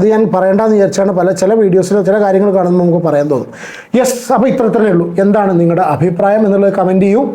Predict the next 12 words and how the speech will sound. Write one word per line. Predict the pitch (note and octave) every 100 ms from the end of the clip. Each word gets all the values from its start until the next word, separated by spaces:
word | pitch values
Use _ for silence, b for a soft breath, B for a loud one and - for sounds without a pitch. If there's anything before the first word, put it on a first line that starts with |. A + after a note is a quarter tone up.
| - - - - _ _ _ -
വീഡിയോ | F#3+ A3+
ഇഷ്ടപ്പെടുകയാണെങ്കിൽ | A3+ G#3+ A3 G#3+ G3
ലൈക്ക് | E3+ F3
ചെയ്യുക. | G3 A#3+ - B B B B B B B B _ -
ചാനൽ | A#3+ B3+ C4
സബ്സ്ക്രൈബ് | A#3 A#3 A3 G#3+
ചെയ്യാതെ | G3+ F#3+
ആരെങ്കിലും | F#3 F#3 E3+
വീഡിയോ | F3 E3+
കാണുന്നുണ്ടെങ്കിൽ | D#3+ D3+ D3+ D#3 D3
സബ്സ്ക്രൈബ് | E3 E3+ G#3 G#3
ചെയ്യുക, | A3